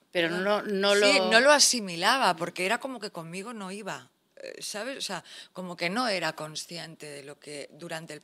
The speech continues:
Speaker 1: Sí, a lo
Speaker 2: proceso
Speaker 1: mejor
Speaker 2: que estoy
Speaker 1: pensabas incluso que
Speaker 2: haciendo.
Speaker 1: exageraba, ¿no?
Speaker 2: Sí, durante el
Speaker 1: Claro.
Speaker 2: proceso, ¿sabes lo que te quiero decir? Lo que pasa que luego ya,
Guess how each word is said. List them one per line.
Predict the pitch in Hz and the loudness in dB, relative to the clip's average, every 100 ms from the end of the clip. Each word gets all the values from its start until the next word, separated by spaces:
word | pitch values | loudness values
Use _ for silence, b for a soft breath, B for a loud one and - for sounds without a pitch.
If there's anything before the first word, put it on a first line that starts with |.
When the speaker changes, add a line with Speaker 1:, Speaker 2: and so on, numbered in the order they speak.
| - | -2
Speaker 1:
Sí, | 247 | 4
a | 180 | 4
lo | |
Speaker 2:
proceso | 165 | 2
Speaker 1:
mejor | 170 170 | -4 -4
Speaker 2:
que | |
estoy | 175 | -4
Speaker 1:
pensabas | 165 175 175 | 0 0 -2
incluso | 165 160 156 | -4 -8 -8
que | 151 | -10
Speaker 2:
haciendo. | |
Speaker 1:
exageraba, | 147 160 - 143 151 180 170 | -6 -4 -4 -2 0 2 0
¿no? | 160 | -2
Speaker 2:
Sí, | 156 226 294 247 | -2 2 4 4
durante | 180 185 175 170 | 2 0 0 -2
el | |
Speaker 1:
Claro. | 165 - | -4 -6
Speaker 2:
proceso, | 175 240 220 170 135 - | -6 0 2 2 -2 -10
¿sabes | 202 208 240 | -10 -8 -8
lo | 214 | -12
que | 185 | -14
te | 180 175 | -14 -14
quiero | 180 170 | -14 -14
decir? | 165 165 - 202 | -16 -16 -14 -14
Lo | 160 | -16
que | - | -20
pasa | 135 - | -18 -18
que | 147 | -18
luego | 139 147 | -18 -16
ya, | 151 151 196 | -14 -14 -16